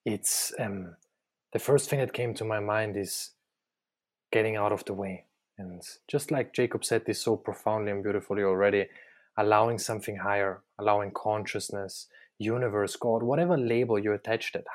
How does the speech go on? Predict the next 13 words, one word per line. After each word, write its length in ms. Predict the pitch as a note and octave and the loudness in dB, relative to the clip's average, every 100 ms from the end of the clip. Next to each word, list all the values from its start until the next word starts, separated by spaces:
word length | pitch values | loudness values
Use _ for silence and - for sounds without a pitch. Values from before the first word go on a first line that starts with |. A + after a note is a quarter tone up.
| - | 2
heart 220 | A2+ A2+ | 2 2
energy, 400 | G#2 A2+ G#2+ - | 0 -2 -4 -6
whatever 400 | G2 A2 B2+ B2+ | -4 -2 0 0
that 160 | A#2+ A2+ | 0 0
is. 320 | A#2 G#2 - - - - _ | 0 -2 -6 -14 -20 -20 _
But 260 | A#2 A2 - _ _ _ - | 4 4 2 _ _ _ -4
the 60 | - | -2
thing 300 | - D3+ D3+ | 2 2 4
is, 480 | C#3+ A2 - - - _ _ _ _ | 2 0 -4 -8 -12 _ _ _ _
um, 280 | B2+ A2 G#2+ - | -2 0 -2 0
there 160 | B2+ A#2 | 4 4
is 160 | G#2 | 4
thinking 800 | - - - E3 E3 A#2+ G#2+ G2 | -2 -4 2 2 2 0 -2 -4